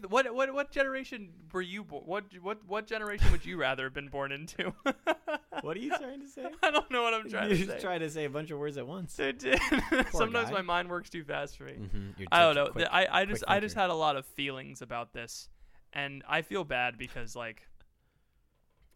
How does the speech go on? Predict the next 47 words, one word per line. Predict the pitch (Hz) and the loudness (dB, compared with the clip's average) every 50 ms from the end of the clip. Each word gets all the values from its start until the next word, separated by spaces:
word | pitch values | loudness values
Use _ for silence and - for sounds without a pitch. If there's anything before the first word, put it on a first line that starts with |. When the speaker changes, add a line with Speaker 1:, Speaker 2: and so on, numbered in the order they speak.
| _ _ | _ _
Speaker 1:
I | - 143 143 | -8 -8 -6
don't | 135 120 113 107 | -8 -10 -12 -14
know. | 107 107 104 101 | -14 -14 -10 -8
I | 110 123 143 | -8 -8 -6
know | 156 160 160 151 | -4 -4 -4 -4
a | 143 | -4
lot | 127 131 127 120 | -6 -6 -8 -10
of | 120 - | -12 -14
really | 120 120 120 120 | -14 -16 -16 -14
great | - 117 110 - - | -12 -14 -14 -14 -14
people | - 120 - - 117 113 | -18 -20 -20 -20 -20 -20
who | 117 | -20
fall | 117 - - 113 110 110 | -20 -14 -14 -12 -12 -12
into | 117 - | -16 -18
the | 120 120 120 | -20 -20 -20
category | - 123 120 120 120 120 120 123 120 120 | -18 -18 -18 -18 -18 -16 -14 -14 -12 -14
of | 120 - | -16 -14
boomers, | - 120 117 120 117 117 117 - | -16 -16 -16 -16 -18 -18 -16 -14
and | 127 139 139 | -14 -10 -6
so | - 170 170 | -4 -2 0
that, | 190 196 185 - | 0 -2 -2 -2
Speaker 2:
Mm-hmm. | 180 170 | 0 0
Speaker 1:
that, | 196 - - 165 180 | 0 0 0 2 2
that | 214 196 185 | 2 2 4
was | 185 185 170 151 | 2 0 0 -2
the | 156 143 | -6 -4
downside | 135 127 120 123 139 147 151 143 139 135 | -4 -2 -4 -4 -6 -4 -2 -2 -2 -2
to | 135 135 | -4 -8
this | 143 139 - | -10 -10 -10
meme, | 143 143 143 143 143 143 - | -10 -10 -10 -10 -12 -12 -10
was, | 139 139 139 135 | -10 -10 -8 -6
like, | 131 123 - | -6 -6 -6
Speaker 2:
Right. | 87 82 - - _ _ _ - - - - - - - | -8 -10 -12 -16 _ _ _ -18 -18 -16 -18 -20 -10 -6
Speaker 1:
it | 190 196 190 160 | -6 -6 -4 0
does, | 143 180 180 170 165 156 143 131 - - | 2 4 4 4 2 0 -6 -10 -8 -4
it | 185 185 175 | -2 0 0
is | 156 135 123 117 - | 0 -2 -2 -6 -12
mean. | 113 110 107 104 104 101 101 - _ _ _ _ _ _ _ _ _ _ | -16 -16 -18 -18 -18 -20 -20 -20 _ _ _ _ _ _ _ _ _ _
It | - 170 165 | -6 -4 -2
is | 165 151 131 131 | -2 -4 -4 -8
very | 131 131 113 110 107 101 101 | -10 -10 -10 -10 -10 -12 -16
mean. | 104 101 101 104 107 - 131 _ - _ | -18 -20 -20 -20 -20 -20 -20 _ -20 _
Speaker 2:
Is | - 139 143 156 | -12 -12 -10 -10
it | 156 - | -12 -12
mean? | 151 151 | -4 0
Speaker 1:
However, | 156 165 170 170 160 147 131 123 110 110 110 - - - - - - - - _ _ _ _ _ _ - - _ _ _ _ _ _ _ | 2 4 4 4 4 2 2 -2 -8 -10 -12 -14 -18 -20 -20 -20 -20 -20 -20 _ _ _ _ _ _ -20 -20 _ _ _ _ _ _ _
however, | - - 139 139 143 135 120 120 117 113 110 | -10 -8 -6 -4 -4 -4 -4 -6 -8 -10 -12